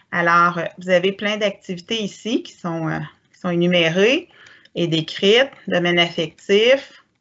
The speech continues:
domaine social, domaine langagier.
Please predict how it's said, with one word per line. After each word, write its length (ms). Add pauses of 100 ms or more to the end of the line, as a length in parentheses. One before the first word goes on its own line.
(1300)
domaine 420
social, 760
domaine 320
langagier. 800